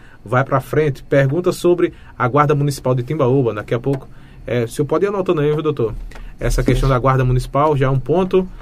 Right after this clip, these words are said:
É, o Reginaldo Santos,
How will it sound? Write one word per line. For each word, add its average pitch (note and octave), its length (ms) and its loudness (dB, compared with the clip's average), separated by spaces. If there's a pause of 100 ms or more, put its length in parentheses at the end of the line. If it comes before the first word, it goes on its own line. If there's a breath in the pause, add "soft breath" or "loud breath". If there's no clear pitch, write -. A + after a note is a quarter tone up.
(320 loud breath)
É, C3 320 2
o C#3 100 4
Reginaldo F3+ 760 6
Santos, - 680 0